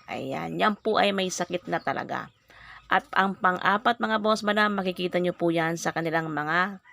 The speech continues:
tae. Ayan, pag yan po ay kulay green, o minsan kulay puti ang kanilang tae, yan po ay may sakit. Kailangan nyo pong ibukod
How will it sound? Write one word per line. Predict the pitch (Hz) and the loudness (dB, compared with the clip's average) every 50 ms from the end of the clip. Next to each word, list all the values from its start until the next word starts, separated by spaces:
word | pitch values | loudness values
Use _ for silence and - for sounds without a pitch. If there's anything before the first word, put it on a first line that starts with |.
| - 156 | -4 -2
tae. | 151 139 - - 170 160 156 160 - _ _ _ - - - - - - - | 0 0 0 -2 -2 -4 -6 -8 -12 _ _ _ -20 -20 -20 -20 -20 -12 -6
Ayan, | - 160 170 170 165 170 180 185 180 175 175 | -2 -2 0 0 2 2 2 4 2 2 0
pag | - - 185 185 190 | 0 -2 -2 0 2
yan | 196 196 190 180 | 0 0 0 0
po | - 202 196 - | 0 2 4 4
ay | 131 180 180 | 4 2 2
kulay | - 180 180 180 190 185 180 165 | 2 0 2 4 4 2 2 0
green, | 165 175 185 196 226 277 381 403 370 349 - - - - - - - - | -2 -2 0 0 0 -2 -2 -4 -6 -8 -12 -20 -20 -20 -20 -20 -12 -8
o | - 156 160 | -4 -4 -2
minsan | 160 165 165 170 165 - 190 190 | -2 0 0 0 0 0 -2 -2
kulay | 185 - 180 185 185 185 180 | -2 0 0 2 2 2 0
puti | - - 180 - 196 185 | -2 -6 -4 0 2 2
ang | 180 175 | 2 2
kanilang | - 175 180 175 175 170 170 - | 0 -2 0 0 0 -2 -2 -2
tae, | - 170 165 165 175 180 180 185 - - - - - - | 0 0 0 2 2 0 -2 -2 -6 -14 -20 -20 -14 -6
yan | 160 185 190 190 190 | -2 0 0 0 -2
po | - - 196 196 - | -2 -2 0 4 4
ay | 175 180 190 | 4 4 4
may | 185 180 180 175 175 170 | 2 0 0 0 -2 -2
sakit. | - - 151 - - 160 143 - _ _ - - - - - | -4 -6 -8 -6 -4 -4 -4 -6 _ _ -20 -20 -10 -4 0
Kailangan | 165 170 175 175 170 170 175 175 175 | 2 4 4 4 4 2 0 0 -2
nyo | 180 175 | -2 -4
pong | - 175 - | -4 -6 -6
ibukod | - 165 175 170 165 - 185 202 233 269 330 | -4 0 2 2 2 2 0 0 2 2 0